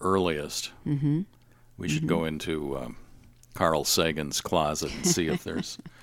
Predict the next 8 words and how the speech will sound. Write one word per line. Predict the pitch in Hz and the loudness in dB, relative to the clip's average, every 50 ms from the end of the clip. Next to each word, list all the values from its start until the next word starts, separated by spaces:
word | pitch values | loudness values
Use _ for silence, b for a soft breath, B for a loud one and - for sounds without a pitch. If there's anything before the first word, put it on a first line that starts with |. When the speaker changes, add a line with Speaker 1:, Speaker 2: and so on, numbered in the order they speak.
| - - | -18 -18
Speaker 2:
<laughs> | - - - - - - | -18 -20 -16 -12 -2 0
Speaker 1:
ever | - 120 107 95 | 4 4 4 4
been | 85 90 90 87 | 4 2 0 0
a | 82 85 | -2 -4
twenty-third | - - 98 92 92 92 90 - - 92 87 85 82 | -2 0 0 0 0 0 -2 0 2 2 2 2 0
of | 78 - - | -2 -4 -4
March | 82 82 85 85 - - | -4 -2 -4 -4 -4 -6
Easter. | 85 82 82 76 - - - | -6 -4 -4 -4 -6 -8 -8